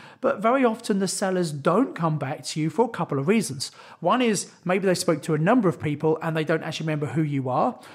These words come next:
Maybe they've lost your contact details, or maybe they feel embarrassed because they said they didn't want to accept your offer. And rather than coming back to you to sell the property to you,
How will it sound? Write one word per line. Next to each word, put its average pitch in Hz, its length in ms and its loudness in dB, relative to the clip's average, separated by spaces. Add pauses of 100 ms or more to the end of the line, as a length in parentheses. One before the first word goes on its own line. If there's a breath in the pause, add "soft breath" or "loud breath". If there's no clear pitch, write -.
(140)
Maybe 180 180 -2
they've 175 220 -2
lost 165 240 -2
your 147 100 -4
contact 151 420 0
details, 143 440 -8 (240 loud breath)
or 214 120 4
maybe 240 600 0
they 185 140 -4
feel 190 280 -2
embarrassed 165 840 0
because 170 280 -4
they 175 120 -2
said 165 320 -2 (260 loud breath)
they 151 100 -2
didn't 196 280 2
want 190 140 0
to 147 60 -2
accept - 400 -6
your 135 140 -2
offer. 151 400 -6 (260 loud breath)
And 180 160 0
rather 277 260 0
than 208 220 -2
coming 190 320 -6
back 180 260 -6
to 180 120 -6
you 160 560 0
to 160 100 -8
sell 170 200 -2
the 165 60 -4
property 151 320 -6
to 185 80 -10
you, 170 320 0